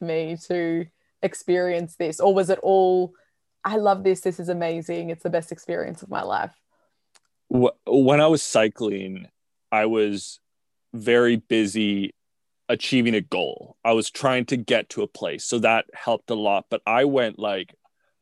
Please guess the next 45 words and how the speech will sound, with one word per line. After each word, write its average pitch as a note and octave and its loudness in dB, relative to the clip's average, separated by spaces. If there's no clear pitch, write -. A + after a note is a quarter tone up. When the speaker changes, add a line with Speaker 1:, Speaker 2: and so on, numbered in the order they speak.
Speaker 2:
I A2 0
went, D3 0
like, G#2+ -2
pretty A2+ -2
nutty F#2 -6
for A2 -2
a G2 0
while F2+ -2
there. B1 -12
Like, G#2 0
I A2+ 2
was, A#2 0
like, C3 0
I B2+ 2
would, B2+ 2
like, G#2+ 0
I, C#3+ -6
I D3 2
wouldn't F3 0
see D3 -4
somebody C3+ -2
for A#2+ -6
a G#2+ -4
couple - -10
days G2+ 0
at A2+ 2
a G2 -4
ti-, - -12
like, A#2+ 2
nobody. A#2+ 4
Like, A2 -2
I A2+ 0
wouldn't B2+ -4
talk B2 0
to A2 -20
people A2 -8
for, A2+ -2
like, G2 -2
days G#2+ 0
at G2+ -4
a G2+ -6
time F2+ -6
'cause A2+ -6
Speaker 1:
Yeah. D2 -8
Speaker 2:
I A#2 2